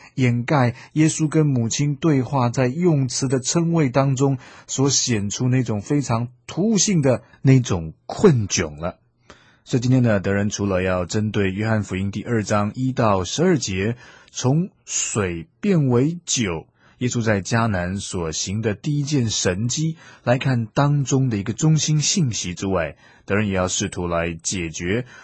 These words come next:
所谓耶稣说“妇人，我与你有什么相干”这样的一个经文困窘的难题了。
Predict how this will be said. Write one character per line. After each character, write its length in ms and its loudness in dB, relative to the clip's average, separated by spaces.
所 200 -2
谓 100 4
耶 160 2
稣 200 0
说 320 0
“妇 360 -2
人， 440 -2
我 240 0
与 240 -4
你 180 -2
有 200 -2
什 180 -6
么 140 -6
相 480 -2
干” 340 -2
这 100 -2
样 120 2
的 100 -2
一 20 -6
个 120 -4
经 260 -4
文 160 -2
困 340 -2
窘 260 -6
的 80 -8
难 260 -6
题 160 -12
了。 220 -10